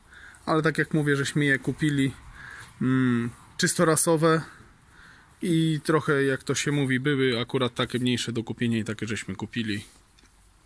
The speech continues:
Ale zostaną na pewno w naszym gospodarstwie. Zobaczymy, czy, czy jeszcze będziemy jakieś dokupywać, może jeszcze inne. Oprócz tych jałówek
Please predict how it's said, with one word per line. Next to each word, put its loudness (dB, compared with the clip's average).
Ale 4
zostaną 2
na 4
pewno 0
w 0
naszym 0
gospodarstwie. -2
Zobaczymy, 0
czy, -2
czy 2
jeszcze 2
będziemy 2
jakieś 0
dokupywać, -2
może 0
jeszcze -2
inne. 2
Oprócz 0
tych -2
jałówek 0